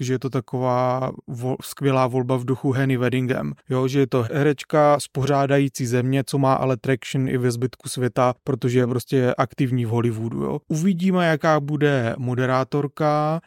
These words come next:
a myslím si, že ona se teda bude pohybovat v green roomu. Řekl bych, že Petra bude moderovat tu hlavní show a M-, Melin si bude jako odskakovat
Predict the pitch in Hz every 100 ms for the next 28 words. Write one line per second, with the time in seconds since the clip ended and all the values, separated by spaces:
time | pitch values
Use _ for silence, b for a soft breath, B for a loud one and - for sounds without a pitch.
0 | - 131 127 127 127 127 127 135 - 147
1 | - 135 147 143 139 139 127 135 131 139
2 | 135 - 135 135 143 139 123 123 123 123
3 | 123 120 120 156 202 _ - 120 127 -
4 | 131 123 135 131 127 110 135 - 127 123
5 | 123 123 _ 131 131 127 131 131 127 123
6 | - 131 127 123 135 - 123 120 127 -
7 | 131 123 120 120 120 120 120 127 - 127
8 | 127 - 123 120 120 117 135 120 123 120
9 | 117 123 120 - 120 - 131 123